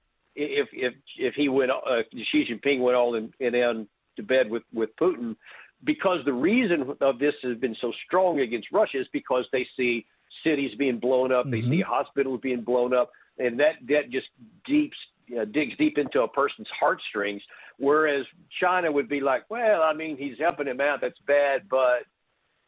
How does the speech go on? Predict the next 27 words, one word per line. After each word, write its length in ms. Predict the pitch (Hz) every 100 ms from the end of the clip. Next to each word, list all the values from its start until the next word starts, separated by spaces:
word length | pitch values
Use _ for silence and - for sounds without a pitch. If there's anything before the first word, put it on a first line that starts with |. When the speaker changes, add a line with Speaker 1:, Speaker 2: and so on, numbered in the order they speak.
| _ 160
Speaker 1:
you 140 | 156
know, 360 | 143 139 143 139
it's 120 | 147 -
just 160 | 175 -
that 160 | 143 160
I 60 | 160
don't, 220 | 165 135
there's, 180 | 147 139 -
there's 200 | 135 147 160
no 300 | 165 143 147 -
imagery 760 | 165 185 165 110 113 113 123 -
that 200 | 131 127
would 200 | 123 113 -
make 240 | 131 143 -
you 120 | 117 -
feel 160 | 143 123
that 140 | 117 - -
strongly." 580 | 147 160 165 131 92 - _ _ -
And 320 | 151 151 143 135 127
the 160 | 131
other 260 | 170 233 151
thing 300 | 156 139 143
that's 160 | 123 -
important 440 | 123 - 196 147
to 40 | 143
understand 380 | 135 151 120 101
both, 220 | 147